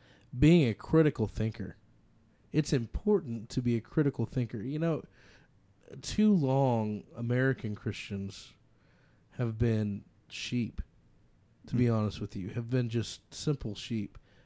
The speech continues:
Speaker 1: herded by the, the doctrines of man that
Speaker 2: And, and
Speaker 1: divide.
Speaker 2: bear in mind, this isn't an accusation to anybody. We're
Speaker 1: No.
Speaker 2: as guilty as
Speaker 1: Absolutely.
Speaker 2: anybody else. This is, this is, uh, look in the mirror.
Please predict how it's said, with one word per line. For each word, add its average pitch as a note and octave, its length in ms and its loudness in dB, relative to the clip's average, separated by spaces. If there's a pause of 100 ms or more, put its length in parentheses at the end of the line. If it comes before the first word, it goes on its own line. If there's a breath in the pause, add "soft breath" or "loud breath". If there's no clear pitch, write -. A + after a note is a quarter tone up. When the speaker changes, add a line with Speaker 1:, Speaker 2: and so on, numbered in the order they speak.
Speaker 1:
herded D#3 500 4
by A#2+ 240 6
the, G#2 260 -2
the G#2+ 200 -6
doctrines A2 920 -4 (640 soft breath)
of G#2 220 -4
man A2 340 2
that G2+ 100 0
Speaker 2:
And, F3 100 4
and G2+ 80 -4
Speaker 1:
divide. A2+ 200 2
Speaker 2:
bear C4 160 4
in A3+ 60 4
mind, E3 280 4
this G#3 140 -2
isn't G#3+ 260 4
an C3 180 4
accusation B2+ 720 2
to - 160 -6
anybody. A#2+ 640 2
We're F3+ 260 4
Speaker 1:
No. F#3+ 60 8
Speaker 2:
as B2+ 100 4
guilty A#2+ 680 4
as A2+ 260 6
Speaker 1:
Absolutely. D3 320 6
Speaker 2:
anybody A#2+ 440 2
else. A#2+ 280 2
This F#3+ 280 4
is, F#3 220 0 (380 loud breath)
this B3 160 4
is, G#3 240 -2 (280)
uh, E3 60 -10 (1040)
look F3 240 2
in G3 140 4
the C#3+ 60 4
mirror. C3+ 440 2